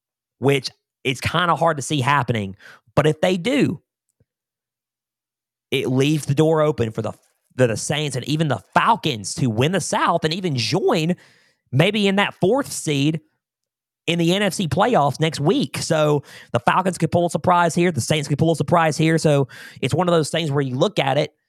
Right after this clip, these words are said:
but the N F C South is kinda, like, in a deciding mode here. Three teams in it, all coming down to the wire. So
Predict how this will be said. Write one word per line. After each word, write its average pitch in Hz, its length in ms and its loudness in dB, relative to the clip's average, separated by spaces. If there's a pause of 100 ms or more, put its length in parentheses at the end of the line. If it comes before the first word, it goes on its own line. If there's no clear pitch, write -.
(420)
but 135 120 -4
the 156 160 0
N 160 80 0
F 143 80 -2
C 147 120 -6
South 156 580 -2
is 139 520 0 (680)
kinda, 180 300 0
like, 147 440 0 (180)
in 156 140 -2
a 147 100 0
deciding 147 460 0
mode 165 260 2
here. 113 340 -6 (100)
Three 175 500 0 (180)
teams 165 800 -4 (320)
in 175 180 0
it, 147 180 -4 (360)
all 151 260 2
coming 151 280 -4
down 147 200 0
to 139 60 -4
the 127 80 -2
wire. 113 500 0
So 127 300 0